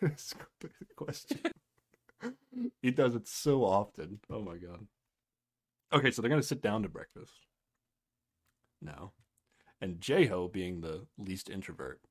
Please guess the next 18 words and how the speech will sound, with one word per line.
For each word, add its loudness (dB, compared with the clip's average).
of -8
everybody -6
at -14
the -12
table, -14
he's, -6
he's 2
gonna 8
start 0
<laughs> -14
asking 6
people 2
questions 4
like -2
a 0
normal -2
person. -6
And -2